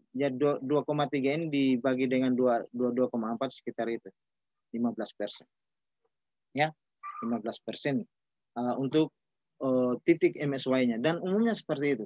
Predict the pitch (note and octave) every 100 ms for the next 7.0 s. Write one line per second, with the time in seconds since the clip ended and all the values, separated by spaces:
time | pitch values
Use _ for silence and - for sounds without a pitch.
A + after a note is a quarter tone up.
0 | - A#2+ C3 D#3 D#3+ D#3+ _ _ - D#3
1 | E3+ E3 - D#3 D#3 D3+ G3 F#3+ F3 D#3+
2 | D3+ E3 D#3 C3+ D3+ C#3+ C3+ D3 C#3 C3+
3 | B2 C3+ C#3 B2+ G#2 A#2+ F#3+ F3 - C#3
4 | E3 C#3 B2+ D3 D3 C3 B2 A2+ A2 -
5 | A#2 - - _ _ _ _ _ _ -
6 | C3+ E3 _ _ _ _ _ - - D#2+